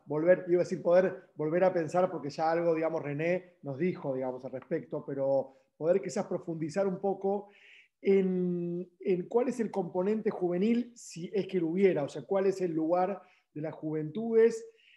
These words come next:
eh, en estos gobiernos de derecha, entre comillas, tanto de Lenín Moreno, que bueno, que fue un gobierno que sabemos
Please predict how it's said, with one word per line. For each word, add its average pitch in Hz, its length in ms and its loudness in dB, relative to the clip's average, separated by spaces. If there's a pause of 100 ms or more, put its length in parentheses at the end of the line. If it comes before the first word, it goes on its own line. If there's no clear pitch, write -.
(180)
eh, 160 680 -2
en 208 460 4 (180)
estos 190 340 0
gobiernos 180 580 2
de 175 560 -2
derecha, 185 500 2
entre 160 180 -6
comillas, 202 540 0
tanto 196 340 -2
de 180 120 2
Lenín 190 260 2
Moreno, 202 420 4
que 160 100 -6
bueno, 156 320 2
que 131 80 -20
fue 151 140 -6
un 151 60 -6
gobierno 156 400 0
que 147 100 -10
sabemos 147 500 -4